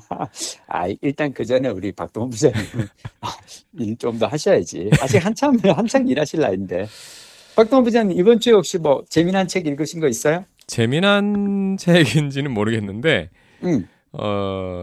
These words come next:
Speaker 2: 읽지 않고 쓰고 있는 책이 하나 있습니다.
Speaker 1: 오, 어떤 책을 쓰고 계신가요?
Speaker 2: 필사 책입니다.
Speaker 1: 아, 필사?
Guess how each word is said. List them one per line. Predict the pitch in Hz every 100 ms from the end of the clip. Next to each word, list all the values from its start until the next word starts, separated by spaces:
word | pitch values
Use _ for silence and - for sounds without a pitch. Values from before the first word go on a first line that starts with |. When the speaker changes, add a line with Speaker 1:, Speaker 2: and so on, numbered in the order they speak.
| -
Speaker 2:
읽지 | 147 156 196 - 190
않고 | 127 127 165 139
쓰고 | - 247 277
있는 | 240 185
책이 | 175 151
하나 | 131 117
있습니다. | 85 - 87 107 92 - _ _ -
Speaker 1:
오, | 139 208 208 120 82 - _ _ _ _
어떤 | 120 - 180
책을 | 156 131
쓰고 | 110 127 107
계신가요? | 95 - - 73 - - _
Speaker 2:
필사 | - 226 226 - 202 180
책입니다. | - 123 95 87 110 - - _ _ _
Speaker 1:
아, | - 104 127 117
필사? | - 240 - - 220 104